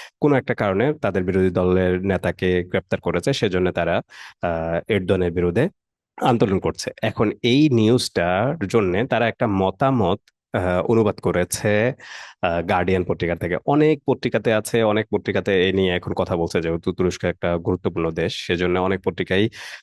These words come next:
তাদের তুরস্কের এই ঘটনাগুলো নিয়ে মন্তব্য করছে। কিন্তু প্রথম আলো পছন্দ করেছে ঠিক সেই আর্টিকেলটা যেটার মধ্যে ইসলাম বিদ্বেষ রয়েছে। কিভাবে সেটা একটু বলি আমরা, দেখেন এখানে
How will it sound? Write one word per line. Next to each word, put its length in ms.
তাদের 500
তুরস্কের 500
এই 180
ঘটনাগুলো 480
নিয়ে 380
মন্তব্য 360
করছে। 360
কিন্তু 320
প্রথম 340
আলো 400
পছন্দ 340
করেছে 340
ঠিক 220
সেই 560
আর্টিকেলটা 920
যেটার 280
মধ্যে 260
ইসলাম 280
বিদ্বেষ 440
রয়েছে। 300
কিভাবে 280
সেটা 180
একটু 180
বলি 420
আমরা, 400
দেখেন 300
এখানে 400